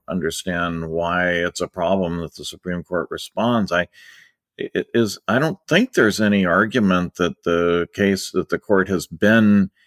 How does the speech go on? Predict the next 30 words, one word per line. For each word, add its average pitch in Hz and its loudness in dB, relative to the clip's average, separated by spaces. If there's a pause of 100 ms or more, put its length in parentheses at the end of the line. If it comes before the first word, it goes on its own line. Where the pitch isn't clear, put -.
(300)
hasty 123 2
in 92 0
the 87 -2
sense 101 -2
that 90 -4
the 87 -2
cases 92 -2
that 82 -8
they, 85 -2
where 80 -4
they 80 -4
have 101 0
exercised 78 -6
this, - -6
uh, 80 -6 (520)
this 90 0
kind 87 -4
of 78 -4
jurisdiction 87 -4
have 76 -8
been 80 -6 (180)
poorly, 90 2 (680)
uh, 95 -4
have 101 0
not 95 0
been 92 0
emergencies. 90 -4
I 80 -8
think 92 -10
they 82 -4